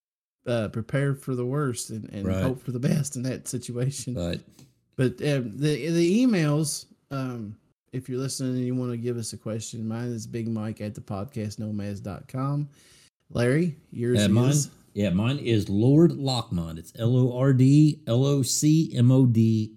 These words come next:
Speaker 2: at thepodcastnomads dot com.
Speaker 1: Send us questions, send us suggestions, send us anything you want to. If you just wanna say hi, that's cool too. We don't care one way or the
Speaker 2: Or
Speaker 1: other.
Speaker 2: pictures of your
Speaker 1: But, uh,
Speaker 2: dog.
Speaker 1: you're
Speaker 2: We
Speaker 1: gonna
Speaker 2: will accept those.
Speaker 1: It,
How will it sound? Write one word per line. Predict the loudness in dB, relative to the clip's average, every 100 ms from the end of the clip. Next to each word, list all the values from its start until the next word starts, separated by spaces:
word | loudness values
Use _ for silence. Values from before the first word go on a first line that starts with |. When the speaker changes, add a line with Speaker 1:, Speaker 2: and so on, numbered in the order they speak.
| -8
Speaker 2:
at | -6 -6 -8 -10 -10 -6 -4 -2 -2
thepodcastnomads | -6 -2 -2 0 -2 -4 -6 -8
dot | -10 -10
com. | -14 -16 -16 _ _ _ _ _ -20 _ _ _ _ -6
Speaker 1:
Send | -2 0 0
us | -2
questions, | -4 -4 -4 -4 -4 -4
send | -4 -4
us | -6
suggestions, | -8 -4 -4 -4 -4 -6 -6
send | -4 -4
us | -4
anything | -4 -2 -2 -2
you | -2
want | -4 -6
to. | -8
If | -8
you | -8
just | -8 -8
wanna | -8
say | -6 -8
hi, | -6 -6 -6
that's | -8 -10
cool | -10 -8
too. | -6 -6 -6 -8 _ _ _ _ _ _
We | -2
don't | 0 0
care | -2 -4 -4
one | -4
way | -4 -4
or |
the | -4 -2
Speaker 2:
Or |
Speaker 1:
other. | 4
Speaker 2:
pictures | 6 6 8 8
of | 8
your | 6
Speaker 1:
But, | 4
uh, | 6 4
Speaker 2:
dog. | 4
Speaker 1:
you're | 2
Speaker 2:
We | 6
Speaker 1:
gonna | 8 8
Speaker 2:
will | 8
accept | 4 2 -2 2
those. | 4 4 2 -4 _
Speaker 1:
It, | -2 -2